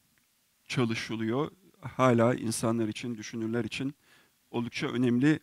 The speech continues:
temel oluşturan bir seri fikri var. Önce hayatına bakmak istiyorum. Ondan sonra biraz Edinburgh'dan bahsedip,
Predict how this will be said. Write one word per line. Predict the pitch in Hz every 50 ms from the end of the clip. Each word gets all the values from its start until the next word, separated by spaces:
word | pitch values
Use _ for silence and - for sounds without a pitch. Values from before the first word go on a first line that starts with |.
| _ _ _
temel | - - 131 131 131 143 143 139 - -
oluşturan | 113 113 117 - - - - 120 131 143 147 143 - 123
bir | 143 147
seri | 139 - - 120 117 135 156 170 - _ _ _ _ - - _ _ _ _
fikri | _ - 131 - - - 135
var. | 110 92 80 - - - _ _
Önce | 160 165 185 185 180
hayatına | 170 170 165 160 156 - - 160 160 135
bakmak | 117 101 - - - 113 -
istiyorum. | - - - - - 82 101 131 - _ _ _ _ _ _ _ _ _ _ _ _ _ _ _ _ _
Ondan | - 147 170 180
sonra | 180 - 185 170 156
biraz | 165 165 160 156 151 - - - _ _ _ _ _ _ _ _ _ _ _ _ -
Edinburgh'dan | 156 170 156 156 143 131 117 113 107 - _ - 107 101 98 - - _ _ _ _ _ _
bahsedip, | - 110 104 98 - - - 110 107 143 -